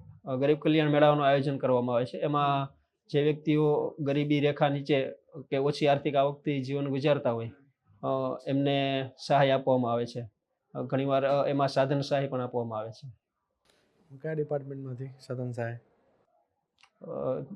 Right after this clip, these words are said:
Speaker 1: સોરી સર, અ, એ બાબતે મને વધારે ખ્યાલ નથી.
Speaker 2: એ, એ સહાય, અ, કઈ રીતના આપવામાં આવે છે?
Speaker 1: સર, અ, ડાયરેક્ટ બેનિફિટ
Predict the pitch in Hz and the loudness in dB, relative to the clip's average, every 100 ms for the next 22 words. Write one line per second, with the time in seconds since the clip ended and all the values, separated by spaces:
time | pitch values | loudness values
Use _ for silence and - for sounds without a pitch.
0 | 196 - 143 127 131 120 127 117 - 139 | -10 -4 -2 -2 -4 -6 -6 -6 -6 -2
1 | 139 139 139 131 127 123 - 160 123 123 | 0 -2 -6 -6 -6 -8 -12 -12 -10 -10
2 | 117 123 117 120 131 120 _ _ _ _ | -10 -14 -14 -16 -18 -20 _ _ _ _
3 | _ _ _ _ - 127 123 127 143 147 | _ _ _ _ -18 -14 -14 -10 -8 -10
4 | - 151 123 131 165 160 165 - - 139 | -8 -8 -4 2 4 4 0 -6 -12 -12
5 | 139 - - 170 170 156 156 131 135 131 | -12 -16 -2 2 2 2 -2 -2 -4 -4
6 | 123 123 117 131 127 _ _ _ _ _ | -4 -6 -6 -8 -10 _ _ _ _ _
7 | _ _ _ _ _ _ _ - - _ | _ _ _ _ _ _ _ -20 -20 _
8 | - 156 151 147 143 131 147 151 156 170 | -2 0 2 4 4 4 4 4 2 2
9 | 165 165 156 | 2 0 -2